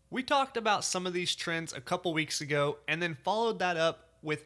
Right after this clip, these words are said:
how to qualify deals in new markets. So now let's look at some metrics in analyzing markets specifically for real estate investing. By now, you've heard the saying,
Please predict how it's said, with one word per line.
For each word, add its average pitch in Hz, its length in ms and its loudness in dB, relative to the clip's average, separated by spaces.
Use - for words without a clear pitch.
how 233 260 4
to 233 140 -6
qualify 165 720 0
deals 147 480 -2
in 139 180 -6
new 143 140 -2
markets. 123 640 -6
So 190 160 -2
now 240 180 0
let's 226 260 -2
look 185 320 -4
at 170 100 -4
some 160 220 -2
metrics 151 580 -2
in 156 140 -6
analyzing 165 760 -2
markets 147 600 0
specifically 160 720 -4
for 143 420 -4
real 135 240 -4
estate 127 400 -4
investing. 127 600 -2
By 220 140 2
now, 220 160 2
you've 214 220 -4
heard 196 180 -2
the 180 80 0
saying, 156 460 0